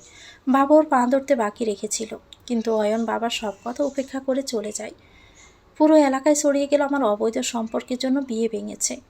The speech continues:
আদনানও আমাকে কিছু কথা শুনিয়ে দিল, কিন্তু আদনান তো জানতেই পারল না ওকে নিয়েই এত কিছু। আমি বধূ বেশে পড়ে রইলাম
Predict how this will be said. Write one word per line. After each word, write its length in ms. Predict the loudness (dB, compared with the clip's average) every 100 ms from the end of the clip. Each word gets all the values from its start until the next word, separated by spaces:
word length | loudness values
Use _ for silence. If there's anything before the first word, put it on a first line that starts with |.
| _ -6
আদনানও 420 | -4 -2 -4 -2
আমাকে 260 | -2 -4 -6
কিছু 220 | -6 -6 -4
কথা 240 | -4 -4 -6
শুনিয়ে 340 | -6 -6 -6
দিল, 180 | -8 -12 -14 -18
কিন্তু 220 | -12 -6 -2
আদনান 300 | -2 -2 -4
তো 80 | -2
জানতেই 400 | -4 -4 -2 -4
পারল 260 | -4 -6 -6
না 160 | -10 -12 -16 _
ওকে 240 | -8 -6 -4
নিয়েই 300 | -4 -2 -2 -2
এত 140 | -4
কিছু। 320 | -10 -10 -10 -12 -16 -20 -20 -18 -2
আমি 180 | 2 2
বধূ 260 | 2 0 0
বেশে 260 | 0 0
পড়ে 260 | 0 0 0
রইলাম 320 | -2 -6 -8